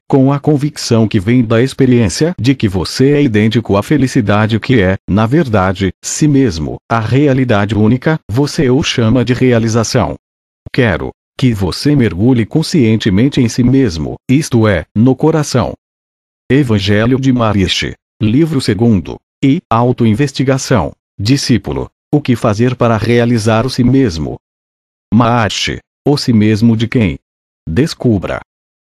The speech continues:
D. Meu, mas quem sou eu? M. Descubra você mesmo. D. Eu não sei como. M. Basta pensar sobre a questão. Quem é que diz, "Eu não sei"? Quem é o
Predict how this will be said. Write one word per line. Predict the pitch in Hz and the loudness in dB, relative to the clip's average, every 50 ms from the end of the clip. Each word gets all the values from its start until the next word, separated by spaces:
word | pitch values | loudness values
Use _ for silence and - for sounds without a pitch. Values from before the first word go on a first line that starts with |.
| _ _ _ _ - | _ _ _ _ -6
D. | 90 110 113 90 - - _ _ _ - | -2 0 0 0 -2 -6 _ _ _ -6
Meu, | - 120 123 113 78 - - _ - | -2 0 0 0 0 -2 -6 _ -2
mas | 113 131 139 135 - | 0 0 0 0 -2
quem | - 170 170 180 | -2 -2 -2 -2
sou | - - - 117 95 90 107 | -2 -2 -2 0 0 2 0
eu? | 101 92 104 139 - _ _ _ _ _ _ _ _ _ _ _ _ _ - | 2 2 0 -2 -4 _ _ _ _ _ _ _ _ _ _ _ _ _ -2
M. | 131 123 92 80 76 65 64 _ _ _ _ | 0 0 0 0 -4 -6 -8 _ _ _ _
Descubra | - 90 98 139 143 - - - 113 110 110 101 104 87 78 | -6 0 0 0 0 0 -4 -4 -2 0 0 0 -2 -4 -4
você | 76 98 85 - - - 143 151 143 | -4 -4 -6 -6 -2 -2 0 2 2
mesmo. | 120 104 85 78 - - 123 107 - _ _ _ _ _ _ _ _ _ _ _ _ _ - | 2 2 0 -2 -6 -8 -10 -10 -12 _ _ _ _ _ _ _ _ _ _ _ _ _ -8
D. | - 101 117 95 80 - _ _ _ - | -2 0 0 0 0 -4 _ _ _ 0
Eu | 143 139 139 | 2 2 2
não | 156 170 180 | 2 0 0
sei | - - - 120 110 110 | -4 -2 0 0 0 2
como. | - 127 113 92 76 69 67 - _ _ _ _ _ _ _ _ _ _ _ _ _ _ - 131 | 2 2 0 0 0 -2 -6 -10 _ _ _ _ _ _ _ _ _ _ _ _ _ _ -2 0
M. | 123 98 - 76 69 71 _ _ _ _ - | 0 0 0 -2 -6 -8 _ _ _ _ -12
Basta | 73 78 107 120 147 147 - - 117 | -6 -2 -2 -2 -2 -4 -2 -4 -4
pensar | - - 139 143 - 123 104 104 110 | 0 0 -2 -2 0 -2 -2 -2 -2
sobre | - 135 123 123 127 117 | 0 -2 0 0 0 -2
a | |
questão. | - - 120 - - - 123 101 71 64 - _ _ _ _ _ _ _ _ _ - | 0 -2 -4 -4 -2 -2 -2 -2 -2 -4 -8 _ _ _ _ _ _ _ _ _ -2
Quem | - 131 151 151 143 113 | 0 2 2 2 2 2
é | 104 107 | 0 0
que | - - 123 | 0 -2 -2
diz, | 98 104 104 87 69 - - - - _ _ _ _ - | 0 0 0 -2 -2 -4 -8 -12 -14 _ _ _ _ 0
"Eu | 135 143 143 | 2 2 2
não | 156 165 180 | 2 0 0
sei"? | - - - 120 98 98 104 110 - _ _ _ _ _ _ _ _ _ | -2 -2 -2 0 0 0 -2 -2 -6 _ _ _ _ _ _ _ _ _
Quem | - 127 139 151 147 127 | 0 2 2 2 2 2
é | 101 85 123 | 0 -2 -2
o | 117 87 73 - | -2 -4 -4 -6